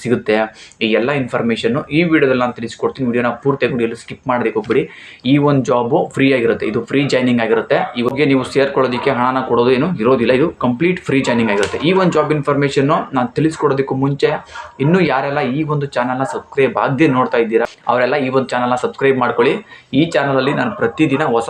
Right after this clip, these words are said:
ಹೊಸ ಜಾಬ್ ಇನ್ಫಾರ್ಮೇಷನ್ಗಳು, ಫ್ರೀ ಜಾಯ್ನಿಂಗ್ ಇರುವಂಥ ಜಾಬ್ ಇನ್ಫಾರ್ಮೇಷನ್ಗಳನ್ನ ನಾನು ಕೊಡ್ತಾ ಇರ್ತೀನಿ. ಹಾಗಾಗಿ ಕೆಲಸ ಹುಡುಕ್ತಾ ಇರುವಂಥವರೆಲ್ಲ ಈ ಚಾನಲ್ನ ಸಬ್ಸ್ಕ್ರೈಬ್ ಆಗಿ, ಬೆಲ್ ಐಕಾನ್ ಆನ್ ಮಾಡ್ಕೊಂಡು ವಿಡಿಯೋಸ್ಗಳನ್ನ ನೋಡ್ತಾ ಇರಿ.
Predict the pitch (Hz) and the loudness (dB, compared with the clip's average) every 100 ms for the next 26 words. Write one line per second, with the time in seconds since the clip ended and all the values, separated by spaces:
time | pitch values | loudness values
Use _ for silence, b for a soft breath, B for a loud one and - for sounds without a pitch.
0 | 143 143 135 131 123 123 123 113 107 107 | 0 2 0 0 0 -2 -2 -2 -2 -2
1 | 104 98 - 139 165 151 139 139 135 131 | -2 -4 -2 0 2 0 -2 0 2 2
2 | 131 131 127 120 120 120 123 117 113 113 | 2 -2 -2 0 0 0 -2 -2 -2 -4
3 | 113 120 110 107 110 - 110 110 104 - | -2 -2 -2 -2 -4 -2 -4 -6 -10 -4
4 | 117 117 120 - 113 110 135 135 - 123 | -2 0 -2 -2 -2 0 0 0 -2 0
5 | 120 110 113 110 131 - 117 120 117 104 | 0 0 0 0 -2 -2 -2 -4 -6 -8
6 | 120 120 113 120 117 107 113 - 110 131 | -4 -2 0 -2 -2 0 0 -2 -2 -2
7 | 135 135 120 113 110 110 131 120 117 117 | -4 -4 -4 -2 -2 -2 -2 0 -2 0
8 | 101 | -2